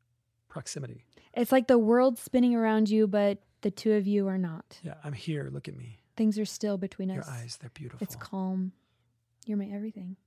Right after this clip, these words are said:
Speaker 1: Yeah. <laughs> Number two, it says, "Stick around after dinner and help clean up, uh, and, or encourage her to take a moment to herself." Uh, this is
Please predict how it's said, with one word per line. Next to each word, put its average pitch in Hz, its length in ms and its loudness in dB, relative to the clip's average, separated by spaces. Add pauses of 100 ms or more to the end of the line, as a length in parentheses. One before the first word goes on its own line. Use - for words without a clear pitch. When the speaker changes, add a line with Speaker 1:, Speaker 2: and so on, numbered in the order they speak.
(220)
Speaker 1:
Yeah. 151 200 -10 (360)
<laughs> 269 80 2 (680)
Number 185 140 6
two, 185 160 4
it 165 60 4
says, 156 160 2
"Stick - 300 2
around 170 260 4
after 156 220 -2
dinner 151 220 0
and 151 100 0
help 143 140 -4
clean 139 200 -6
up, 170 160 -8 (360)
uh, 127 200 -10
and, 147 260 -6
or 156 120 -2
encourage 151 240 -4
her 165 80 -2
to 139 60 -6
take 143 200 -8
a 147 40 -8
moment 139 240 -6
to 139 60 -8
herself." 131 480 -8 (520)
Uh, - 120 -14
this 180 200 2
is 214 100 4